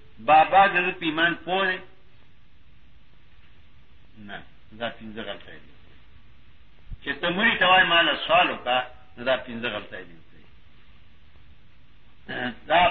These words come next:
پنځه نمبر دي ستا د بې ایمانۍ. موږ وایو شفاعت شته، خو اذني. او موقت دی. شفاعت او دعا شته په وخت حیات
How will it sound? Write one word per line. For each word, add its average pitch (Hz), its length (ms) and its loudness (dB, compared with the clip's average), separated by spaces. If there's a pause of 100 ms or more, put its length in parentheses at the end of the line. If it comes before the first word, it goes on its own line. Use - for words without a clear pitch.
(120)
پنځه 151 360 2
نمبر 170 340 4
دي 170 160 -2 (220)
ستا 139 180 2
د 131 140 -2
بې 104 60 -12
ایمانۍ. 98 420 -10 (2000)
موږ 180 240 0
وایو 220 260 2
شفاعت 143 440 4 (140)
شته، 180 180 0
خو 147 120 -8
اذني. 107 380 -4 (1400)
او 123 80 2
موقت 139 580 4 (140)
دی. - 80 -16 (1200)
شفاعت 151 720 6
او 139 60 4
دعا 147 400 6
شته 175 400 6 (600)
په 123 60 -6
وخت 139 240 0
حیات 117 460 4